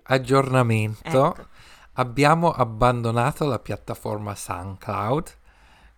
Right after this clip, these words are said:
Speaker 1: quindi ovviamente se stai ascoltando questo podcast non ci stai ascoltando da SoundCloud,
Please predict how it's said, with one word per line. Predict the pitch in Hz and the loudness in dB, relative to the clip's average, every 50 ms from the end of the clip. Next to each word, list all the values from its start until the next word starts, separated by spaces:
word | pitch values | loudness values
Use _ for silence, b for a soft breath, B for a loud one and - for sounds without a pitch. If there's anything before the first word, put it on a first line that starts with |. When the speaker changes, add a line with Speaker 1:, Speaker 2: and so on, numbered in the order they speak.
| b _ | b _
Speaker 1:
quindi | - - 127 123 117 110 107 107 104 104 107 104 95 90 - | -6 -2 0 0 2 0 0 -2 -4 -4 -4 -6 -8 -8 -8
ovviamente | - 113 117 120 120 131 127 - | -4 -2 0 0 0 0 0 0
se | 131 117 | -2 -4
stai | 107 - - 120 110 | -2 -2 0 0 0
ascoltando | 107 - - 104 - 123 113 110 110 - | 0 -2 -4 -4 0 0 0 0 0 -2
questo | - 113 - - - 113 | -2 -2 -2 -2 -4 -4
podcast | - 120 113 - - - 113 110 - - | -2 -2 -2 -2 -2 -4 -4 -4 -4 -4
non | 113 107 104 | -6 -6 -6
ci | - 107 | -6 -8
stai | - - - 107 104 | -8 -6 -6 -4 -4
ascoltando | 101 - - - 98 - 117 107 104 117 | -6 -6 -8 -12 -10 -8 -8 -6 -4 -4
da | 123 127 | -4 -4
SoundCloud, | - 165 170 185 185 - 196 180 175 | -2 -4 -4 -4 -4 0 0 0 0